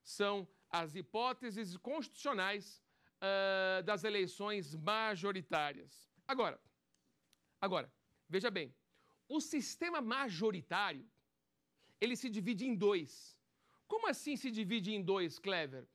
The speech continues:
É, porque é o seguinte: nós temos o denomi-, denominado majoritário por maioria absoluta. Majoritário por maioria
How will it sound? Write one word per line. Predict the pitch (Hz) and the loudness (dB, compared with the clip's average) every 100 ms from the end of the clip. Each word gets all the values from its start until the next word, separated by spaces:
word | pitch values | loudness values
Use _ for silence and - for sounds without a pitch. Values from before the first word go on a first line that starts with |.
| _ - | _ 0
É, | 180 156 - _ _ _ _ _ | 2 2 -6 _ _ _ _ _
porque | 339 370 | -6 -2
é | |
o | 349 | -2
seguinte: | 359 202 226 190 - 135 - _ _ - | -2 2 2 0 -4 -16 -18 _ _ -4
nós | 254 254 - | 0 0 0
temos | 302 320 220 160 - - _ - | 0 2 0 -2 -10 -20 _ -4
o | 220 | 0
denomi-, | 277 269 254 180 - | 2 2 0 -4 -8
denominado | 180 226 240 226 226 262 208 214 | 0 2 2 0 0 0 0 -2
majoritário | 226 285 269 214 240 190 - 233 254 220 185 | 0 0 0 0 -2 -4 0 0 2 0 -4
por | - 254 | -6 -6
maioria | 233 247 254 233 220 254 262 277 240 _ _ _ - | -2 0 0 -2 -2 0 0 -2 -4 _ _ _ 2
absoluta. | 269 294 269 - 285 254 269 185 190 139 - _ _ _ _ _ _ _ _ - | 2 2 -2 -6 -2 0 0 2 0 0 -6 _ _ _ _ _ _ _ _ -4
Majoritário | 175 240 190 247 233 156 185 240 294 269 | 0 0 0 -2 -2 -4 -2 0 0 -2
por | 220 247 202 | -4 -4 -2
maioria | 214 262 262 190 165 240 277 277 | -2 -2 0 -2 0 -2 0 -2